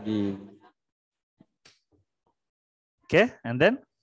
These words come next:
Speaker 1: Next, sir.
Speaker 2: Udah?
Speaker 1: Udah.
Speaker 2: Oh, kamu nggak nyebutin Tadika Purinya?
Speaker 1: Hmm?
Speaker 2: Padahal itu yang penting.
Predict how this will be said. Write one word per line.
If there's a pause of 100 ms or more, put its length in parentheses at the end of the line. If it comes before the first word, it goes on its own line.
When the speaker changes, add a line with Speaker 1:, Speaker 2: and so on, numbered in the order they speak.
(4000)
Speaker 1:
Next,
sir. (1200)
Speaker 2:
Udah? (480)
Speaker 1:
Udah. (560)
Speaker 2:
Oh,
kamu
nggak
nyebutin (160)
Tadika
Purinya? (1400)
Speaker 1:
Hmm? (1700)
Speaker 2:
Padahal
itu
yang
penting.